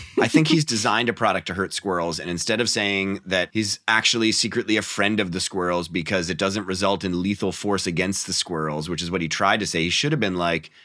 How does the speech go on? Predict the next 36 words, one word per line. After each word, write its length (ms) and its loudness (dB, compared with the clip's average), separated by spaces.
"Heck 300 0
yeah, 420 2
I'm 220 2
the 160 -2
enemy 320 0
of 100 -2
the 80 -4
squirrels. 540 -4
I'm 220 2
the 60 0
boss 280 2
the 80 -6
squirrels 400 -2
don't 180 0
wanna 200 0
see." 400 2
And 100 -4
he 80 -2
should 160 2
have 100 2
leaned 200 2
super 240 0
hard 180 2
because 220 0
I 80 2
think 320 -2
there's 180 2
a 60 -2
whole 240 -2
segment 560 0
of 80 -2
society, 720 0
a 80 -6
lot 320 0
like 200 -2
Jory, 560 -2